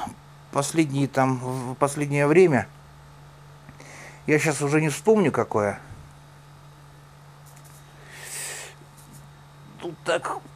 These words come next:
по датам реально не вспомнить. Мне так кажется, что это было несколько месяцев.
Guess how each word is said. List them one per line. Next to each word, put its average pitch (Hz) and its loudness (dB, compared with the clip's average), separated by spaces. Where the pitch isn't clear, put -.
по 156 4
датам 165 4
реально 160 6
не 123 2
вспомнить. 185 0
Мне 170 4
так 196 0
кажется, 131 2
что - -10
это 123 -4
было 123 -2
несколько 120 -2
месяцев. 175 0